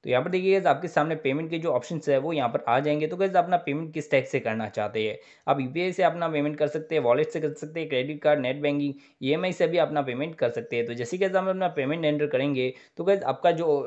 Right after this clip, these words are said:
रूम है वो यहाँ पर बुक हो जाएगा। तो यहाँ पर गाइस, आपको क्या करना है, जैसे कि मैं यूपीआई से पेमेंट करना चाहता हूँ, यूपीआई पर क्लिक कर लिया। फिर गाइस, आपको यहाँ पर कंटिन्यू वाले ऑप्शन पर क्लिक करना है। जैसे कि आप यहाँ पर कंटिन्यू वाले ऑप्शन पर क्लिक करते हैं, तो यहाँ पर देखिए गाइस, यूपीआई में गाइस, आप Paytm से करना चाहते हैं, Google Pay से करना चाहते हैं या फिर ये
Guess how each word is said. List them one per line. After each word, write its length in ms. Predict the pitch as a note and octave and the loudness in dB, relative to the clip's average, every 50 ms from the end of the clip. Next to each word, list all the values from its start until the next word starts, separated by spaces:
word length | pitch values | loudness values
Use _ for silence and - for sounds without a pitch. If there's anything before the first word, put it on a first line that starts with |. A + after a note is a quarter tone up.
| C3 C3 - - C#3 | -6 -10 -10 -4 -2
रूम 240 | D3 F3 F3+ E3 | -2 0 2 2
है 100 | D3+ C#3 | 2 2
वो 120 | C#3 D3 E3+ | 2 0 0
यहाँ 180 | D#3 B2+ A#2 | 0 0 0
पर 100 | A#2 C#3+ | -2 -4
बुक 300 | C3+ B2 C3+ D#3+ F#3 - | -6 -4 -4 -4 -4 -6
हो 180 | - - B2+ A2 | -8 -6 -4 -2
जाएगा। 420 | G#2+ G#2+ G#2+ G#2+ G#2 A2 G#2+ G#2 G#2 | 0 0 0 0 0 0 -2 -2 -2
तो 140 | - - A#2+ | -4 -6 -4
यहाँ 180 | A#2 A#2 B2+ | -2 -2 -2
पर 120 | C3+ F3+ F3+ | -2 -2 -2
गाइस, 140 | F#3+ F#3+ | 0 2
आपको 220 | F3+ E3 E3 F3 F3 | 2 2 2 0 -6
क्या 160 | F3 F3+ F3 | -2 0 0
करना 140 | F3 E3+ E3 | 0 0 -2
है, 60 | D#3+ | -4
जैसे 180 | D#3 D3+ F#3 F#3 | -4 -4 -2 -2
कि 100 | F#3 F3+ | -4 -4
मैं 160 | F3+ F#3+ F3 | -4 -6 -6
यूपीआई 340 | C#3+ B2+ B2 C#3 D#3 E3 E3 | -6 -6 -6 -6 -6 -6 -4
से 120 | - E3 | -4 -2
पेमेंट 280 | D3 D3 D3 D#3+ D#3+ D3 | -2 -2 -2 -2 -4 -2
करना 200 | D#3 D3+ D3+ D3 | -2 -2 -2 -2
चाहता 180 | D3 D#3+ D#3+ D3+ | -4 -4 -6 -6
हूँ, 80 | B2+ | -6
यूपीआई 220 | A#2+ A#2 D3+ D3+ D3+ | -4 -2 -2 -2 -2
पर 100 | D3+ C#3+ | -2 -6
क्लिक 280 | - D3+ D#3 D#3 - | -6 -6 -6 -4 -2
कर 60 | D3 | -2
लिया। 160 | C#3 C#3+ C#3+ C#3 | 2 2 2 2
फिर 120 | D#3 F3+ | 0 -2
गाइस, 160 | F3 F#3 F3 | -4 -2 0
आपको 240 | F3 D#3 - - F3 | 0 -2 -2 -2 -4
यहाँ 160 | E3 C#3+ B2+ | -2 -2 -2
पर 160 | C3+ D3 D3+ D#3 - - - - _ - | 0 -2 -2 -2 -4 -8 -20 -12 _ -4
कंटिन्यू 320 | C3 C#3 D3+ E3+ F3+ F3+ | -2 -2 -2 -2 0 4
वाले 160 | F3 E3 D#3+ | 4 4 4
ऑप्शन 220 | D#3 - - D#3 C#3 | 2 -2 -2 -2 -2
पर 60 | C3+ | -4
क्लिक 360 | C3 - - C#3+ D#3+ D#3 - | -4 -6 -8 -8 -6 -4 -2
करना 140 | D3 C3+ C3+ | -2 0 0
है। 100 | C3 B2+ | 0 -2
जैसे 180 | B2+ B2+ E3 F3 | -2 -4 -4 -4
कि 60 | F#3+ | -2
आप 180 | F#3 F#3 F3 | 0 0 0
यहाँ 140 | F#3 F3+ F3 | 2 0 0
पर 60 | F3+ | 0
कंटिन्यू 360 | F3 - C#3+ C3+ C#3+ D#3 E3+ E3 | -2 -2 -2 0 0 0 2 4
वाले 160 | D#3+ D#3 D3 | 4 4 2
ऑप्शन 220 | D3+ - E3 D3+ | 0 -2 -2 -2
पर 60 | C#3 | -2
क्लिक 320 | C3 - - D#3 E3+ F3 - | -4 -6 -6 -8 -6 -2 -2
करते 180 | C#3 B2 C3 | -2 0 0
हैं, 180 | B2+ B2 B2+ B2+ - - - _ _ - | 0 2 0 0 -4 -10 -20 _ _ -2
तो 60 | D#3+ | 2
यहाँ 160 | D3+ C#3 C#3 | 4 4 4
पर 80 | D3+ E3+ | 2 0
देखिए 220 | F#3 F3+ F#3 F#3+ | -2 0 2 2
गाइस, 160 | F#3+ F#3 D3+ | 2 2 2
यूपीआई 320 | C3+ B2+ B2+ C#3+ E3+ F3+ F#3 | -2 -4 -4 -4 -2 -2 -2
में 140 | F#3 F3+ F3 | -2 -2 -2
गाइस, 140 | F#3 F3 E3+ | 0 2 2
आप 240 | C#3+ B2+ - - - | 2 2 0 -2 -2
Paytm 320 | C3+ C3 C3+ D3+ D#3+ D#3+ | -2 0 0 -2 -4 -4
से 80 | D#3 D#3+ | -4 -2
करना 220 | - D3+ D#3 D#3 | 0 0 0 0
चाहते 200 | D#3 D#3+ D#3 E3 | 0 -2 -2 -2
हैं, 160 | D#3+ D3+ C3+ | -4 -4 -4
Google 280 | B2+ B2+ B2+ C#3+ D#3 D3+ | -6 -4 -2 0 -2 0
Pay 100 | E3+ E3 | -2 -4
से 120 | D#3 D#3+ | -4 -2
करना 220 | D3 D#3 D#3 D#3 D3+ | -2 -2 0 0 0
चाहते 220 | D#3 D#3 D#3 F#3 | 0 0 -2 -2
हैं 60 | F#3+ | -2
या 120 | F#3 F#3 F3 | -2 -2 -2
फिर 140 | F3 F#3 F#3 | -2 -2 -2
ये 180 | F#3 F#3 F3 | -2 -2 -2